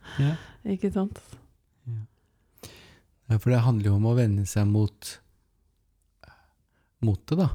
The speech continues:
Speaker 1: Og virkelig,
Speaker 2: Mm.
Speaker 1: og se om du kanskje til og med også offensivt kan oppsøke den følelsen.
Speaker 2: Mm.
Speaker 1: Og det er jo ved å delta i livet, liksom.
Speaker 2: Mm. Mm.
Speaker 1: Uten å gjøre noe spesielt, men bare å virkelig delta i livet, da. Og plutselig så var det en,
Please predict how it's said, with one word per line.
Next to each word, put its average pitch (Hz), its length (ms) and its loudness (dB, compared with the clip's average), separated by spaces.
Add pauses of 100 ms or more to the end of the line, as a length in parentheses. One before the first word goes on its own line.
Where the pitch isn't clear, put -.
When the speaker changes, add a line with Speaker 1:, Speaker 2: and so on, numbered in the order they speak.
(260)
Speaker 1:
Og 120 100 0
virkelig, 202 260 0
Speaker 2:
Mm. 143 40 -2
Speaker 1:
og - 120 -6
se - 180 -4
om 110 60 2
du 117 80 0
kanskje 107 380 -2
til 107 140 0
og 104 60 2
med 117 180 2 (880)
også - 260 -6 (120)
offensivt 107 800 -2
kan 107 320 0 (180)
oppsøke - 1000 -4
den 107 220 0
følelsen. 113 520 2 (300)
Speaker 2:
Mm. 202 340 0 (340)
Speaker 1:
Og 107 100 -2
det 104 80 0
er 170 160 0
jo 98 120 0
ved 92 180 2
å 107 60 -2
delta 92 360 0
i 98 60 2
livet, 104 280 0
liksom. 202 360 -4
Speaker 2:
Mm. 220 480 0 (340)
Mm. 220 400 0
Speaker 1:
Uten - 200 -2
å 147 40 4
gjøre 104 160 2
noe 85 80 -2
spesielt, 107 560 -4
men 175 100 0
bare 139 220 0
å 143 80 0
virkelig 131 380 -4
delta 113 340 -2
i 123 60 0
livet, 123 260 -2
da. 190 140 -4 (400)
Og 143 100 -4
plutselig 127 380 0
så 131 100 4
var 123 140 4
det 120 60 4
en, 123 180 2